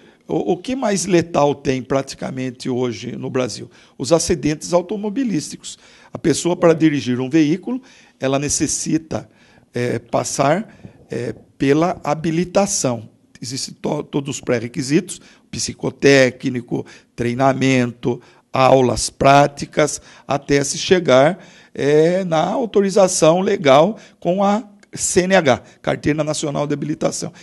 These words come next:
Eu entendo que deveria ser assim, deveria ser assim, porque a pessoa, ela,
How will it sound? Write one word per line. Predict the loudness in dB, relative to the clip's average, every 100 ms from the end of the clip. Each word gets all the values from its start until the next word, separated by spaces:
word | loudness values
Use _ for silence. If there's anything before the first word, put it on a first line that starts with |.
| -4
Eu | -2
entendo | 6 6 6
que | 0
deveria | 2 4 2 2
ser | 2
assim, | 2 -2 -6 -8 _ _ _ _
deveria | 0 4 6 6
ser | 6 4
assim, | 2 -2 -14 -20 -20 -10
porque | -8 -2 0
a |
pessoa, | 2 2 6 6 6 4 0 _
ela, | 2 2 2 -2